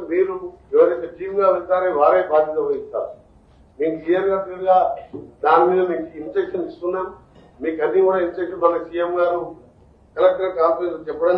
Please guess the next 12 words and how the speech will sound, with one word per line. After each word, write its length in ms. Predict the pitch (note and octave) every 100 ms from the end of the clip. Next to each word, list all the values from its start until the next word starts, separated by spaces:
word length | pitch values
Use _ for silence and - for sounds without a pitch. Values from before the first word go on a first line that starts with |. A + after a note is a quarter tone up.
| F3+
జరిగింది. 380 | F3 F3+ F3+ G#3+ - - - - -
అందులో 220 | F#3 F#3+ E3
రైతు 220 | F3+ F#3 F#3+
భరోసా 380 | G3 G3 G3+ F#3+
అంటే 180 | F#3 G3 G3
అందరికి 300 | - F#3+ F#3+ F#3+
కూడా 180 | F#3+ F#3 - - - - _ _ C3+
ఇవ్వడం 280 | F3+ G3 F#3+
జరుగుతుంది. 460 | F3+ F3 F3+ F#3 G3 - - _ _ _ -
మనం 180 | C4 B3+
అనుకున్న 360 | - F#3 F#3+ F#3+ F#3+
ప్రకారం 400 | F3 F#3 F#3